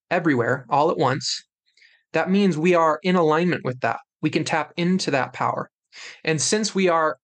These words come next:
all one, then the only way that God could ever, you know, win in a thumb war against God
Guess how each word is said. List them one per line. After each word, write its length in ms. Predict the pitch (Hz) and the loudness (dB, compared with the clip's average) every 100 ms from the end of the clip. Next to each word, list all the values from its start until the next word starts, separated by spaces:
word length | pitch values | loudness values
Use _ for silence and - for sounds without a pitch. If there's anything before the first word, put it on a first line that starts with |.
| - | 0
all 260 | 175 165 | 2 2
one, 380 | 170 226 143 156 - | 2 2 0 -4 -6
then 300 | 147 143 139 | -2 0 0
the 140 | 143 147 | -2 2
only 340 | 202 214 208 | 2 2 2
way 520 | 170 220 190 143 156 - | 2 4 4 2 0 -4
that 320 | 143 147 - | -4 -4 -2
God 320 | 156 180 175 | 0 2 0
could 140 | - 156 | -2 -2
ever, 340 | 160 156 139 135 _ _ _ - | 0 0 0 -2 _ _ _ -6
you 120 | 160 | 0
know, 300 | 127 123 131 - | 0 0 -4 -10
win 420 | 160 156 233 156 | -4 0 2 0
in 140 | 156 143 | -2 -2
a 40 | |
thumb 280 | 135 240 269 | -2 0 2
war 280 | 151 131 139 | 2 2 0
against 340 | 131 143 139 | -2 -4 -2
God 360 | 156 185 139 | 0 2 0